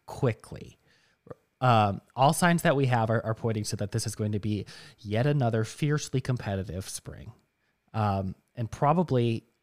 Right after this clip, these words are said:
one of the worst, because last spring was kind of like a delayed competition, and we stayed in heavy competition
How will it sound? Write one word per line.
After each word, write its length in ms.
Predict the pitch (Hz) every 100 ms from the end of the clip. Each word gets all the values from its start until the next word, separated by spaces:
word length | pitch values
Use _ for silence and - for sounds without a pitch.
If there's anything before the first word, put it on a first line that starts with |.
| _ _
one 180 | 123 123
of 60 | 107
the 80 | 98
worst, 280 | 131 120 -
because 240 | 117 110
last 240 | 127 165 -
spring 200 | 139 123
was 100 | 117
kind 200 | - 202
of 60 | -
like 100 | 113
a 60 |
delayed 440 | 107 95 95 110 135
competition, 580 | 170 170 185 175 202 202
and 120 | 135
we 100 | 113
stayed 420 | - - 123 131
in 100 | 110
heavy 280 | 101 107 107
competition 680 | - 95 95 98 - 98